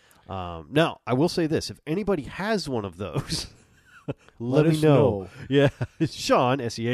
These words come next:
Speaker 1: A N, at hawkseye guns dot com.
Speaker 2: 'Cause he will steal money from me to
Speaker 1: I
Speaker 2: buy it.
Speaker 1: will buy it from you,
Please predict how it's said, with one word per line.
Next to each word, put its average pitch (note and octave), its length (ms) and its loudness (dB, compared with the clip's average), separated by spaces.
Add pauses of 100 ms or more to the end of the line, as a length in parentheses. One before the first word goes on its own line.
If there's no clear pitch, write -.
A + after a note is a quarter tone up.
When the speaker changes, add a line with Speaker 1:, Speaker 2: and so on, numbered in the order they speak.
Speaker 1:
A D#3+ 80 4
N, E3+ 120 0
at C#3 180 -4
hawkseye D3+ 340 -2
guns G#2+ 220 -6
dot E2+ 160 -10
com. A#2 140 -10
Speaker 2:
'Cause - 260 -8
he D#3 120 -4
will C3 220 -2
steal D#3 360 -4
money C3+ 320 -4
from A#2+ 340 -8
me C3 280 -4
to B2 140 -8
Speaker 1:
I D#3 200 2
Speaker 2:
buy C3 80 2
it. A#2 40 -6
Speaker 1:
will D3+ 300 8
buy C#3 280 6
it A2+ 200 0
from G#2 340 -10
you, D#2+ 140 -10